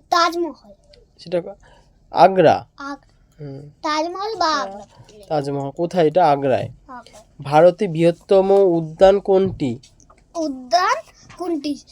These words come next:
Speaker 1: শিবপুর।
Speaker 2: কি? বোটানিক্যাল গার্ডেনটা বল।
Speaker 1: ও।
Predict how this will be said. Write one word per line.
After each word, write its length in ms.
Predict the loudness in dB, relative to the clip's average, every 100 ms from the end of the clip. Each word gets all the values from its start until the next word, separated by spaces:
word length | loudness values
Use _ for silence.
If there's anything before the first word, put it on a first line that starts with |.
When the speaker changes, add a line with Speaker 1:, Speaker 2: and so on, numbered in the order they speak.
| _
Speaker 1:
শিবপুর। 760 | -12 -8 -6 -8 -10 -8 -8 -8 _ _ _ _ _ _
Speaker 2:
কি? 200 | 2 4 4 4 2 0 -6
বোটানিক্যাল 640 | -4 2 2 2 0 2
গার্ডেনটা 460 | 2 2 0 -2 -2
বল। 400 | 2 2 2 -2 -4
Speaker 1:
ও। 160 | -6